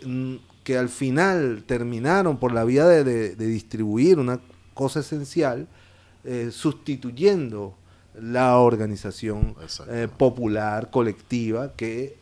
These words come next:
Speaker 1: eh, se desarrollaba. Ese es un tema a revisar y que surgió en esta jornada de diálogo y rectificación, ¿no? La gente
Speaker 2: ¿Y
Speaker 1: que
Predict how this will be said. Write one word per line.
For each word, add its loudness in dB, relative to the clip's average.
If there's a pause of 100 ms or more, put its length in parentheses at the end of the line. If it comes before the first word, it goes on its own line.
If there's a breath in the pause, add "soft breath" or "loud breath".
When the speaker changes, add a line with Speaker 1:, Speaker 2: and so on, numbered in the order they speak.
(120)
Speaker 1:
eh, -8 (200)
se -6
desarrollaba. -6
Ese 0
es 4
un 2
tema 4 (300 loud breath)
a 2
revisar 4
y 2
que 0
surgió 2
en -2
esta -4
jornada -6
de -2
diálogo 0
y 0
rectificación, -4
¿no? -6
La -6
gente -2
Speaker 2:
¿Y -4
Speaker 1:
que -6